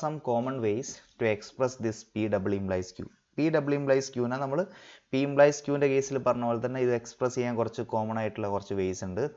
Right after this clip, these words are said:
That is, ഒന്നെന്ന് പറയുന്നത് P is necessary and sufficient for Q. ഇവിടെ നെസസറി മാത്രമല്ല, സഫിഷ്യന്റ് ആ രീതിയിലല്ല പറയുന്നത്. P എന്താണ്? നെസസറിയുമാണ്,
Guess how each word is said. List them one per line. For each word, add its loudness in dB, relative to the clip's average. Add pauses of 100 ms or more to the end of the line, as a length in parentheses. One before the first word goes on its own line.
(200)
That -4
is, -4 (100)
ഒന്നെന്ന് -4
പറയുന്നത് 0 (580)
P 4 (200)
is -2 (240)
necessary -2 (340)
and -4 (180)
sufficient -2 (120)
for 0 (120)
Q. -6
ഇവിടെ -2 (100)
നെസസറി -4 (100)
മാത്രമല്ല, -2 (160)
സഫിഷ്യന്റ് -2
ആ 4 (120)
രീതിയിലല്ല 0
പറയുന്നത്. -2 (600)
P 0 (160)
എന്താണ്? 0 (160)
നെസസറിയുമാണ്, -2